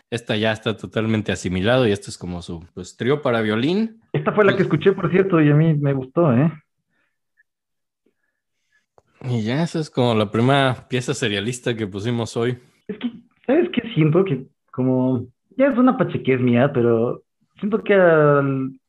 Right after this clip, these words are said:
Speaker 2: sistematizar todo lo que sucede en la música y decidir que, para explicarles más o menos el serialismo como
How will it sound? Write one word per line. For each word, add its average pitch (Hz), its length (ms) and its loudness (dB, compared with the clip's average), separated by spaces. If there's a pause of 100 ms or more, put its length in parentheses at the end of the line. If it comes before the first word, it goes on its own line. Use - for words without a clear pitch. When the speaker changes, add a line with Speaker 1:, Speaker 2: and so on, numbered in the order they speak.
(140)
Speaker 2:
sistematizar 147 920 2 (220)
todo 165 260 4
lo 139 140 2
que 117 160 -2
sucede 123 460 0
en 113 160 0
la 104 80 -2
música 117 600 -4 (160)
y 139 140 -6 (100)
decidir 135 440 4
que, 117 600 2 (440)
para 147 140 2
explicarles 190 480 2
más 214 120 4
o 214 60 4
menos 185 260 4
el 143 120 2
serialismo 123 840 2
como 98 480 -10